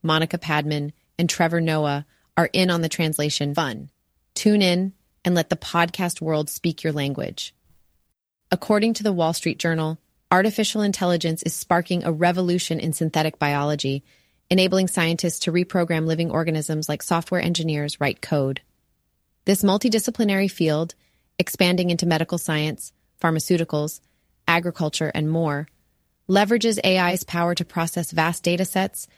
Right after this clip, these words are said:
speeding up genetic and D N A sequencing, protein modeling, and research in ways previously unimaginable. While offering tremendous potential, synthetic biology faces challenges,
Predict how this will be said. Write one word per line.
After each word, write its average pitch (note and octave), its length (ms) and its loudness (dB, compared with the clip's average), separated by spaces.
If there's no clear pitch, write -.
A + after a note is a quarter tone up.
speeding G#3+ 380 4
up F3+ 100 -2
genetic F#3 460 2
and F3 100 0
D F3 140 2
N E3+ 100 0
A E3+ 100 0
sequencing, F3+ 760 -2
protein F#3 360 2
modeling, E3 480 0
and F3 160 0
research F#3 440 0
in F3 140 0
ways E3 240 0
previously G#3 640 0
unimaginable. D#3+ 800 -2
While A3+ 160 2
offering A#3+ 380 2
tremendous G3+ 440 2
potential, D#3 640 -2
synthetic A3+ 460 2
biology F#3 500 2
faces E3+ 400 -2
challenges, - 800 -4